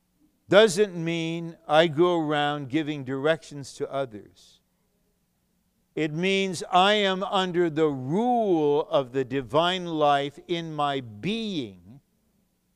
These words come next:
and therefore,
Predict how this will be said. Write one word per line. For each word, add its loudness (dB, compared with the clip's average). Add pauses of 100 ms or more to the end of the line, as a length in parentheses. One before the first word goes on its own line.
(1400)
and -4
therefore, 2